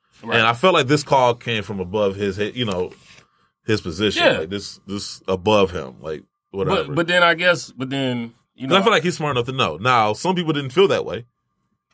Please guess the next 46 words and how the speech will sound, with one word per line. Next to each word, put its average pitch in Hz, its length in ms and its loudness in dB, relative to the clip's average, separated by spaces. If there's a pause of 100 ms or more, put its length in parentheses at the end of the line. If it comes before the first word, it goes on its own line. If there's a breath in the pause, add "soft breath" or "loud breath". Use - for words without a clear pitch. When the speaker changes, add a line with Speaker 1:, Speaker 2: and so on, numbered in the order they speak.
(460)
Speaker 2:
You 131 100 4
know, 104 300 2
and, 107 560 0
uh, 107 80 -6
but 120 180 0
I, 120 80 4
this 120 240 0
is 117 100 -4
why 104 200 4
I - 20 2
feel 104 200 -2
like 95 140 2
we 92 120 -6
need 90 140 -10
to - 60 -10
talk. - 320 0
It, 87 120 -6 (240)
this 117 180 -2
goes 113 180 4
back 101 140 -2
to 104 80 -6
my 95 60 -2
point 98 180 -4
about 90 220 -2
New 85 80 -10
York 87 260 -4
and 87 80 -12
those 87 80 -4
other 101 140 -2
stuff. - 440 -6
We 117 160 4
don't 117 200 0
have 123 240 2
that 98 160 0
type 90 200 -4
of 85 60 -10
connection. 87 380 -6
Even 165 200 4
though 165 100 6
we're 143 120 4
connected, 113 400 -4
we 110 120 -2
all 95 160 0
know 165 340 -2
each 120 180 -2
other. 85 300 -4